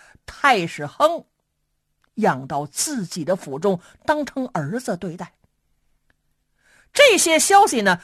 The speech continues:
就让刘备的探马打探，回到荆州，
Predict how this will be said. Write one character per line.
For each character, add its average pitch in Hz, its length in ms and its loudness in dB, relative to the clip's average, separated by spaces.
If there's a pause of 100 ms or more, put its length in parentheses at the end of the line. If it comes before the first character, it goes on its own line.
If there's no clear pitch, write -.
(120)
就 233 120 2
让 175 240 4
刘 240 180 0
备 214 140 -4
的 202 140 -2
探 381 360 -6
马 160 220 -4
打 170 240 -10
探， - 320 -2 (320)
回 196 380 -4
到 156 160 -2
荆 262 280 -6
州， 214 280 4